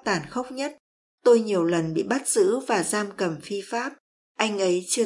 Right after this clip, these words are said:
từng oán trách hay đổ lỗi cho tôi. Có một năm, tôi cùng hai em gái của chồng cùng tu luyện Đại Pháp bị bắt cóc, bị luân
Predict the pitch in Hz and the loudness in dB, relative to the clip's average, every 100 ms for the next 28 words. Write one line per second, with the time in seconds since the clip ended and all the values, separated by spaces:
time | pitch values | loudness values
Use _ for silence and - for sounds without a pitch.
0 | 226 180 151 165 165 185 285 302 - 240 | 0 -2 0 -2 -2 -2 -4 -4 -4 -4
1 | 202 190 165 156 160 - 233 208 208 202 | 0 0 0 0 -2 -2 -4 -2 0 0
2 | 196 196 _ _ _ _ _ _ _ _ | 0 -8 _ _ _ _ _ _ _ _
3 | _ _ - 190 214 214 190 202 202 196 | _ _ 0 2 4 0 -2 -2 -4 -12
4 | _ _ _ 214 196 196 165 185 214 196 | _ _ _ 6 6 4 2 2 2 2
5 | 214 202 190 180 196 262 - - 180 165 | 0 -2 -2 -2 0 2 2 2 0 -2
6 | 165 160 160 208 202 196 214 160 135 - | -4 -4 -2 -2 2 0 0 -4 -6 -8
7 | 247 269 - - 240 - - 311 - _ | -10 -8 -6 -4 -4 -6 -6 -6 -8 _
8 | _ 214 202 226 240 | _ -2 0 2 2